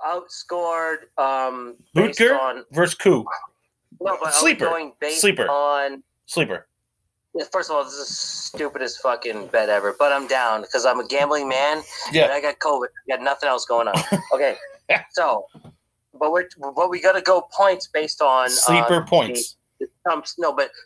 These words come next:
Speaker 1: based on the chumps league settings.
Speaker 2: Correct.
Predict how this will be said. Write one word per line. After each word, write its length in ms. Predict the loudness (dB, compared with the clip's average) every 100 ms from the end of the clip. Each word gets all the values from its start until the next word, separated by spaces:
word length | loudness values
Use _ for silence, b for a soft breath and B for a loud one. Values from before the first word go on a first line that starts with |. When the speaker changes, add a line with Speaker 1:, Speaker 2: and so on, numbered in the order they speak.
| -8
Speaker 1:
based 260 | -6 0 0
on 100 | 0
the 100 | -4
chumps 800 | -4 -2 -2 -4 _ _ -8 -6
league 400 | -4 -4 -4 -6
settings. 480 | -2 0 0 -4 -2
Speaker 2:
Correct. 460 | 4 4 2 -6